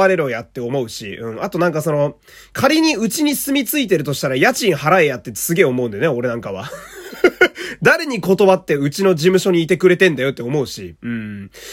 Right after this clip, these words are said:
で、「あれ？」と思ってさ、でもやっぱ気になるから、その日は明るかったし、晴れてたから、外出たわけよ。うん。まあ、一応ちょっと軽く、あ、なんだろうな、まあ、警戒というか、えー、危ないかなと思って、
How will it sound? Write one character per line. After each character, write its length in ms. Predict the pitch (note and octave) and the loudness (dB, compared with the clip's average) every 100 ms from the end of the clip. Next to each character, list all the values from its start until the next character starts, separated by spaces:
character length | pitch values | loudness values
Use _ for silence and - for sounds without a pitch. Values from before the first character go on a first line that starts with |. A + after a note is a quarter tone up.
| - - | -16 -2
で、 280 | C#3+ A#2+ - - - - - _ _ - | 0 0 -4 -20 -20 -20 -20 _ _ -14
「あ 340 | G2 D3+ A3 | -6 -4 -2
れ？」 200 | B3 C4 C4 A3+ _ | -2 -4 -8 -20 _
と 100 | D#3 | 0
思 140 | C#3 | 0
っ 60 | C#3 | -2
て 120 | - | -8
さ、 200 | A2 F#2 | -12 -6
で 80 | C#3+ | 0
も 60 | |
や 100 | D#3+ | 0
っ 20 | A3 | 2
ぱ 200 | E3 D3 - _ _ | 0 -2 -6 _ _
気 160 | - A#3 | -2 2
に 80 | |
な 100 | C4 | 4
る 80 | B3 | 4
か 120 | D#3 | 0
ら、 140 | G#2 - | -6 -4
そ 140 | - | 2
の 80 | C#4+ | 4
日 120 | C#4+ | 4
は 200 | C#4 A#2 | 2 2
明 100 | G3+ | 2
る 60 | G#3 | 2
か 100 | - | 0
っ 80 | F#2 | -4
た 100 | G#2 | -8
し、 180 | - F#2 | -10 -6
晴 200 | - A#3+ | 0 0
れ 40 | |
て 100 | B2 | 0
た 120 | F#2+ | -6
か 80 | F#2 | -8
ら、 140 | F2+ | -10
外 260 | - B3+ G3 | -2 0 2
出 120 | B2+ | 0
た 120 | A#3 A#2+ | 0 -2
わ 120 | F#2 | -4
け 100 | - | -12
よ。 180 | - - | -14 -16
う 80 | A#2 | -10
ん。 540 | G#2+ F#2+ F2 F2 - - - - | -8 -8 -12 -16 -20 -20 -20 -18
ま 60 | - | -8
あ、 20 | |
一 140 | A#2 E3 | -4 -2
応 40 | |
ち 80 | D3+ | -2
ょ 20 | |
っ 40 | E3+ | -4
と 60 | |
軽 240 | B2 C#3 C3+ | -2 -2 0
く、 380 | C#3 C3 C3 - _ _ _ | 0 0 -2 -8 _ _ _
あ、 140 | B2 A2 | -10 -6
な 140 | A2+ | -6
ん 60 | A2 | -6
だ 80 | |
ろ 100 | F#2 | -8
う 20 | F2 | -8
な、 260 | G2 F2+ F2 | -10 -10 -12
ま 260 | G2 F#2 | -12 -12
あ、 60 | F2 | -12
警 260 | - C#3+ B2 | -4 -4 -2
戒 200 | A#2+ A#2+ | -4 -6
と 100 | A2 | -6
い 80 | |
う 40 | G2 | -8
か、 200 | - - - | -12 -16 -12
え 500 | F#2 F2+ F#2 F#2 F#2+ | -10 -10 -10 -10 -8
ー、 80 | |
危 60 | A2 | -4
な 100 | B2+ | -4
い 40 | |
か 100 | A#2+ | -4
な 120 | A#2+ B2 | -6 -6
と 100 | A2+ | -4
思 180 | B2 | -4
っ 60 | B2 | -4
て、 260 | - F2+ | -6 -16